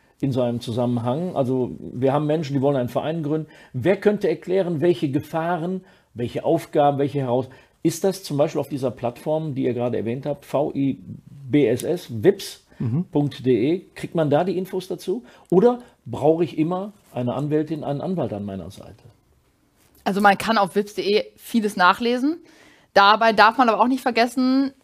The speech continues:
Speaker 3: ähm, es ist das gelesene Wort, man muss es selbst verstehen. Also man darf sich dann auch nicht zu scheuen, zu sagen, „Mensch, ach, ich hab das jetzt nicht ganz verstanden,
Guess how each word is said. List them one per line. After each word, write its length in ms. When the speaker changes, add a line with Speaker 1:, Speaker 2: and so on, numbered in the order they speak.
Speaker 3:
ähm, 400
es 140
ist 160
das 140
gelesene 400
Wort, 200
man 140
muss 140
es 100
selbst 260
verstehen. 600
Also 180
man 220
darf 180
sich 140
dann 180
auch 140
nicht 220
zu 80
scheuen, 340
zu 80
sagen, 200
„Mensch, 220
ach, 140
ich 140
hab 100
das 120
jetzt 140
nicht 140
ganz 200
verstanden, 580